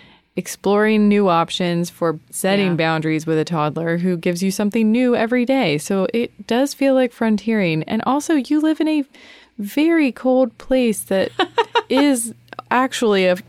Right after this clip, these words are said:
Speaker 1: new frontier in my mind. I've never been there, but Saskatchewan feels like a frontier in and of itself. So,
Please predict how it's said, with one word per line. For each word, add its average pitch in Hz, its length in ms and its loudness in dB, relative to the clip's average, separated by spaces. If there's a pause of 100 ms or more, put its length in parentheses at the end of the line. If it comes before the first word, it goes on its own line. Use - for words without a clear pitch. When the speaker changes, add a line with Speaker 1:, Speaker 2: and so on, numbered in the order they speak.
(240)
Speaker 1:
new 233 240 2
frontier 214 600 0
in 190 120 2
my 226 200 2
mind. 190 400 2
I've 202 140 2
never 220 200 2
been 233 200 2
there, 226 160 2
but - 180 -2
Saskatchewan 220 1000 0
feels 247 600 0
like 180 340 0 (580)
a 208 60 -4
frontier 190 540 0
in 175 220 0
and 170 100 0
of 156 120 0
itself. - 440 -2
So, - 420 -4